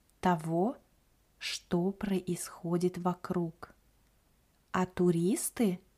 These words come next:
наоборот, спокойные, никуда не торопятся,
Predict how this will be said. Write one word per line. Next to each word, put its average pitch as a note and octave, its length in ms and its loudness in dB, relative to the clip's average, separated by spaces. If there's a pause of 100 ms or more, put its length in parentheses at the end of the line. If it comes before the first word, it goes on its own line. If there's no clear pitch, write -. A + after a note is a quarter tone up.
(500)
наоборот, G3+ 960 2 (560)
спокойные, F#3+ 1160 0 (760)
никуда G3 680 4
не F3+ 200 4
торопятся, F3 960 -4